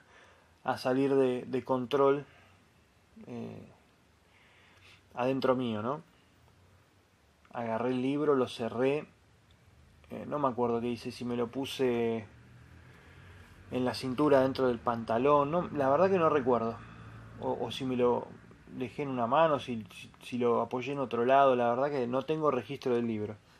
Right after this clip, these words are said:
Sé que, digamos, no lo perdí porque <laughs> es, hoy en día, es más, lo estoy mirando desde acá a la biblioteca y está ahí. El tema es que,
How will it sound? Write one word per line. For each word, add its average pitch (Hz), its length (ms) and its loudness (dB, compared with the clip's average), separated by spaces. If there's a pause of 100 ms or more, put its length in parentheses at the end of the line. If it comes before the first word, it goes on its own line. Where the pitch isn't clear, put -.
(500)
Sé 131 220 -2
que, 113 460 -2 (100)
digamos, 120 720 -2 (440)
no 131 180 2
lo 135 120 6
perdí 127 400 2
porque 104 600 -2 (440)
<laughs> - 360 -18 (160)
es, 127 280 -6
hoy 131 200 2
en 127 80 0
día, 127 440 2 (500)
es 113 140 -10
más, 110 200 -6
lo 110 60 -6
estoy 131 200 -4
mirando 127 380 0
desde 120 180 0
acá 127 180 0
a 127 40 2
la 123 80 2
biblioteca 120 520 -2
y 113 80 -2
está 107 180 -8
ahí. 107 140 -8 (1600)
El 135 160 -8
tema 147 220 -4
es 117 60 -12
que, 127 420 -6